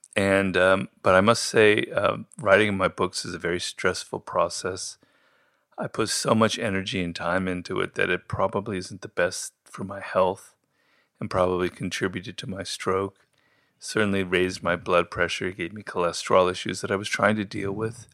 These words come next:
But, um, you know, so some of it I brought on myself by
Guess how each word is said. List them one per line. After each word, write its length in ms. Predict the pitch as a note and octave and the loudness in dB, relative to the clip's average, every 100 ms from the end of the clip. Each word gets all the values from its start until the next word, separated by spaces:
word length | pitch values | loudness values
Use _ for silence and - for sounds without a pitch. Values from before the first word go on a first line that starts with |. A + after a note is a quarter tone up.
| _ _ - _ _ _ _ _ _ | _ _ -20 _ _ _ _ _ _
But, 380 | A2 G2+ A2 - | 8 8 8 4
um, 400 | A2+ G2+ G2+ A2+ - - | 8 8 6 0 -6 -6
you 80 | C#3 | 0
know, 80 | G#2 | 2
so 180 | - C#3 | 0 -2
some 240 | - B2+ | 4 6
of 120 | C3 C#3 | 6 6
it 80 | |
I 60 | G#2 | 4
brought 300 | G2 G2+ G2 | 6 6 6
on 200 | G2+ G2+ | 4 -2
myself 640 | G2 G2 - G2+ F#2+ F#2+ - | -4 -4 0 4 2 2 -10
by 240 | G2+ G#2 | -8 -8